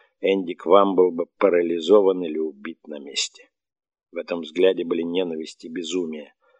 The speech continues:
которых хватило бы для того, чтобы сбивать с орбит планеты. Но взгляд быстро погас. Рифник отвернулся, челюсть его опять заработала,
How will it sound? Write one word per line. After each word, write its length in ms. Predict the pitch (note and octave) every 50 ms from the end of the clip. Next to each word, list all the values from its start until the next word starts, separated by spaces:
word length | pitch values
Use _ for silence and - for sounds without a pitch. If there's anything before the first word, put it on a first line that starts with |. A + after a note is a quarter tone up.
| _ _
которых 320 | - - - - F#2+ F#2+
хватило 480 | - - - F2 F2+ F2+ - G2 F2+ F2+
бы 120 | E2+ F2
для 160 | D#2 E2+ F2 -
того, 260 | - F2 E2+ F#2 F#2
чтобы 260 | - - F2 E2+ E2+
сбивать 480 | D#2 - C#2+ D#2+ F2 E2+ F2+ F2 - -
с 80 | -
орбит 360 | E2+ D#2+ D2 C#2+ D2+ E2 - _ _
планеты. 580 | - D#2 E2 E2 D#2+ D2+ D2 - _ - _ _ _ _ _ _ _ _ _ _
Но 140 | F2 F2 D#2+
взгляд 520 | D#2 D#2 D#2+ E2 F2 E2 F#2+ G2 G2 F2
быстро 520 | D#2+ D2+ E2+ F#2 E2+ - - - D#2+ D2+ - _
погас. 720 | - C#2 C#2+ C#2+ D2+ D2+ C#2+ - - - - - - _ _ _ _ _ _ _ _ _
Рифник 600 | - - F2+ F#2+ - - - E2+ E2+ _ _ _ _
отвернулся, 880 | - - - _ - D#2+ D2 D2+ D#2+ E2+ G2 A#2 A2 - - - - - _ _ _ _ _ _ _ _ _ _ _ -
челюсть 480 | - - G#2 G#2 F#2 F2 - - -
его 200 | F2+ E2 D#2+ F2
опять 340 | E2+ D#2 - F2 E2 D2+ C#2+
заработала, 680 | D#2+ D#2 D2+ D2+ D2 F2 G2+ G#2 - G2 G2 G2 -